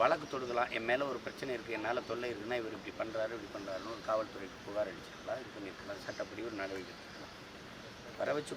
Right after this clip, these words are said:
கொலை பண்றதா முடிவுனா எப்படி? ஏற்கனவே நாங்க வழக்கொலைக்கு எதிராக போராடுறோம். எல்லாத்துலேயுமே நீங்க வன்மம் வச்சு இப்படி கொலையை தான் கொண்டு முடிவா காட்டுவீங்கன்னா எப்படி? அதே மாதிரி தான் தூத்துக்குடியில அந்த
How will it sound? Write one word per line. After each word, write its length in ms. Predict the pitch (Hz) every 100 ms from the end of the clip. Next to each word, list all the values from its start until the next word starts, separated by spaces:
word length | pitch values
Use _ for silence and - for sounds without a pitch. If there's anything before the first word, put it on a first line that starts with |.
| 123
கொலை 140 | 135 151
பண்றதா 320 | 147 143 147 151
முடிவுனா 320 | 131 123 123 117
எப்படி? 160 | - - - - - - - - - - - - - -
ஏற்கனவே 380 | 123 120 117 123 143
நாங்க 160 | 127 123 113
வழக்கொலைக்கு 460 | 120 120 117 110 110
எதிராக 260 | 113 120
போராடுறோம். 420 | 113 107 95 92 95
எல்லாத்துலேயுமே 500 | 113 143 143 151 160 156
நீங்க 140 | 143
வன்மம் 280 | 131 147 151
வச்சு 140 | 139 147
இப்படி 180 | 127 117 -
கொலையை 240 | 139 156 147
தான் 160 | 151
கொண்டு 200 | 143 135 131 123 120 117
முடிவா 240 | 127 139 135 -
காட்டுவீங்கன்னா 460 | 113 120 113 120
எப்படி? 180 | 98 - - - - - - 127
அதே 120 | 139
மாதிரி 160 | 135 127
தான் 140 | 143 139
தூத்துக்குடியில 500 | 135 120 120 120 120
அந்த 100 | 110